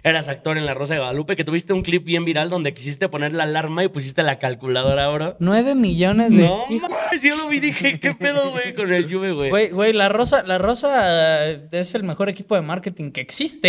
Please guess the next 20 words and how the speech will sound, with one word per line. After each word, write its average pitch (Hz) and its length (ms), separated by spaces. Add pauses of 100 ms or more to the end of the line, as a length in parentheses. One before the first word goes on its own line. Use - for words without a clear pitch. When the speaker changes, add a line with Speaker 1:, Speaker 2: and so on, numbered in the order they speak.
(120)
Speaker 2:
eh, 226 40
Speaker 1:
Sí, 190 100
Speaker 2:
cabrón. 202 320
Speaker 1:
cabrón. 143 800
Speaker 2:
Güey, 208 160
o 226 60
sea, 233 160
de 220 100
repente... 220 420
¿y 220 60
tú 311 100
crees 359 160
que 320 60
eso 294 180
fue 196 1040
nada 151 120
más 190 200
por, 185 340
porque 143 280
sí? 185 420